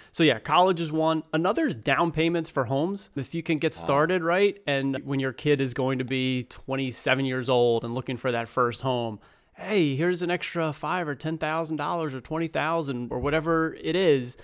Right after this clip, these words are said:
Speaker 1: Man, what a difference that can make towards affording that first starter home. And then obviously retirement is another one, giving that boost, that leg up towards, um, you know, your kids, kids' eventual retirement, uh, fifty years down the road. Because again,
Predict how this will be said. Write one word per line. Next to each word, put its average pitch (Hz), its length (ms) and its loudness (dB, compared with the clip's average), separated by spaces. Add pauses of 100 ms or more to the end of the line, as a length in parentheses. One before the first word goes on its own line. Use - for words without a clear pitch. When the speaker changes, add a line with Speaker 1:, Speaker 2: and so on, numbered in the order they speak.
(260)
Speaker 1:
Man, 196 340 0
what 185 140 -2
a - 20 0
difference 160 460 -2
that 180 260 0
can 139 160 0
make 120 300 -4
towards 123 560 -2
affording 139 500 0
that 117 160 -4
first 123 380 -4
starter 113 360 -4
home. 110 380 -6
And 151 160 4
then 160 320 6 (460)
obviously 165 520 4
retirement 143 600 0
is 143 80 -4
another 170 260 0
one, 113 320 -8 (120)
giving 156 200 2
that 135 260 0
boost, 151 300 0
that 120 220 -4
leg 139 260 0
up 135 300 -2
towards, 120 580 -4 (180)
um, 120 280 -4
you 120 100 -2
know, 113 80 -4
your 113 180 -4
kids, 127 460 -6
kids' 131 280 0 (180)
eventual 135 400 0
retirement, 110 680 -2 (180)
uh, 113 180 -6
fifty - 340 2
years 131 240 0
down 123 220 2
the 120 80 -4
road. 113 220 -2
Because 143 240 -4
again, 180 420 6